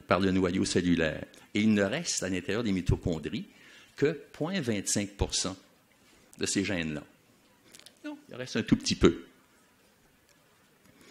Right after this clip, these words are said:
Donc, cette migration-là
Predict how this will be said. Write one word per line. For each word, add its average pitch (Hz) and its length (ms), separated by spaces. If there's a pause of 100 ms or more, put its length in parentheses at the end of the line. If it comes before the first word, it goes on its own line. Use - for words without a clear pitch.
(1600)
Donc, 131 180
cette - 200
migration-là 107 960